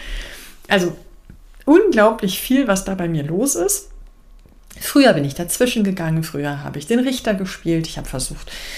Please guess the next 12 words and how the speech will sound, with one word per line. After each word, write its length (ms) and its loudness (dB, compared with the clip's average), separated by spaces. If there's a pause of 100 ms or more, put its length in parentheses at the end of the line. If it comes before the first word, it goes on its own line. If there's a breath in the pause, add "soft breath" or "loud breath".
(260 loud breath)
ähm, 140 0
eine 160 4
Lösung 360 4
zu 140 -4
finden, 300 -2
die 100 -2
für 140 -12
alle 180 0
passt, 560 0
beziehungsweise 540 -2
ich 120 -8
habe 140 -6